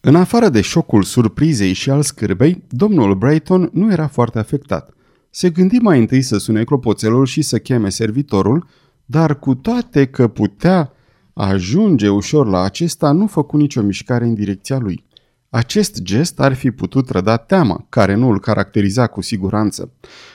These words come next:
Devenea conștient mai degrabă de natura absurdă a situației decât de pericolele pe care le implica aceasta.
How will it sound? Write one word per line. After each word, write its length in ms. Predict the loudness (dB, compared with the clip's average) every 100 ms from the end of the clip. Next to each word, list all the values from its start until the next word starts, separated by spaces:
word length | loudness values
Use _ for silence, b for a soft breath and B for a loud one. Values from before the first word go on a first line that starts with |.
| B B
Devenea 420 | 2 4 4 4
conștient 580 | 4 4 4 4 4 4
mai 180 | 2
degrabă 340 | 4 2 2 2
de 120 | 2
natura 360 | 2 0 0 -2
absurdă 440 | -2 -2 0 0
a 40 |
situației 640 | 0 -2 -2 -4 0 0 2
decât 360 | -2 -2 -2
de 100 | 0
pericolele 680 | 0 0 -2 0 2 2 2
pe 140 | -2
care 260 | -4 -2 0
le 120 | 0
implica 480 | 0 -2 -8 -4 -4
aceasta. 580 | -4 -6 -8 -6 -8